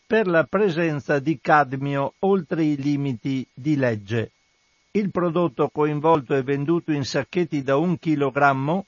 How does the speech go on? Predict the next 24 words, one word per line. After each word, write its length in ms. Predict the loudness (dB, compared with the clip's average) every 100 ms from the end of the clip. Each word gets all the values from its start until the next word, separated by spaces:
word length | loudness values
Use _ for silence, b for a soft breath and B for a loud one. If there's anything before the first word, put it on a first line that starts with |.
| _
peso 340 | 0 0 2 0
netto 380 | 0 -2 -2 -2
ottocento 760 | -2 -2 -4 -2 -4 -2 -4
grammi, 500 | 0 0 0 -2 -4 -8 _ _ 0
e 160 | 2
sfuso, 640 | 2 -4 -2 -2 -2 -4 -8 _ _ _ _ -2
con 240 | 0 2
il 100 | 2
numero 500 | 2 4 4 2 0
di 160 | 0 2
lotto 480 | 4 4 2 -2 0
nove 680 | 2 2 2 2 -2 -2 -4
D 200 | -6 -2
come 320 | -2 0 -2
Domodossola 920 | -2 0 0 2 0 0 -4 -2 -2
ventitré, 840 | 0 0 0 0 -4 -2 -2 -2 -4 _ _ _ _ _ _
e 120 | -2 -2
il 120 | 2
termine 540 | 2 4 2 -2 0
minimo 540 | 2 2 2 0 -2 -2
di 180 | -4
conservazione 1160 | -2 -4 -2 -2 -2 -4 -2 0 0 0 -2 -4
trenta 520 | -2 0 0 0 2
aprile 640 | 2 -2 -2 -2 -2 -4